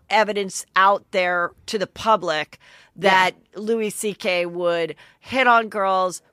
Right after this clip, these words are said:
Speaker 1: whip out his dick and masturbate without their permission or with their permission or both.
Speaker 2: Yeah.
Speaker 1: There was none of that out there.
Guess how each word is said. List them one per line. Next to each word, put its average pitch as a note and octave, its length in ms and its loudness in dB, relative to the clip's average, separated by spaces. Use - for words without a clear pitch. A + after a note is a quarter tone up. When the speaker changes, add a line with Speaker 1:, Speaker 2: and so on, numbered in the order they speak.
Speaker 1:
whip A3+ 240 -2
out G#3+ 200 6
his G3+ 180 -6
dick G3 260 -2
and G3 100 -6
masturbate F3+ 520 -2
without E3+ 360 0
their F3+ 100 -8
permission E3+ 560 -8
or F3+ 220 -4
with F3+ 200 -6
their F3 120 -6
permission E3+ 480 -8
or F3+ 220 0
both. D#3 380 0
Speaker 2:
Yeah. D#3 220 -6
Speaker 1:
There G3+ 140 2
was G3+ 160 0
none A#3 260 2
of A3+ 80 -4
that G3+ 160 4
out E3 300 0
there. - 320 -16